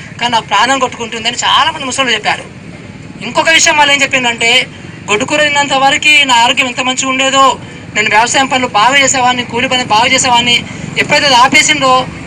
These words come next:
నాకు నా, ఆ, ఒంట్లో సత్తువ లేదు" అని చెప్పి. ఊర్లో నేను తెలుసుకున్న కొత్త విషయం ఏంటంటే, అంకనగూడెంలో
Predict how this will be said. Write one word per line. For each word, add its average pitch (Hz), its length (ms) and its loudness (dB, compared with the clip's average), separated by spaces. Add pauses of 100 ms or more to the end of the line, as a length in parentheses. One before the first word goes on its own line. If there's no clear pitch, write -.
నాకు 233 400 0
నా, 214 440 4 (360)
ఆ, 190 60 2
ఒంట్లో 254 380 2
సత్తువ 262 340 2
లేదు" 254 240 2
అని 240 180 0
చెప్పి. 233 140 0
ఊర్లో 302 260 2
నేను 269 300 0
తెలుసుకున్న 254 340 0
కొత్త 247 200 -2
విషయం 233 280 0
ఏంటంటే, 185 400 0
అంకనగూడెంలో 214 840 0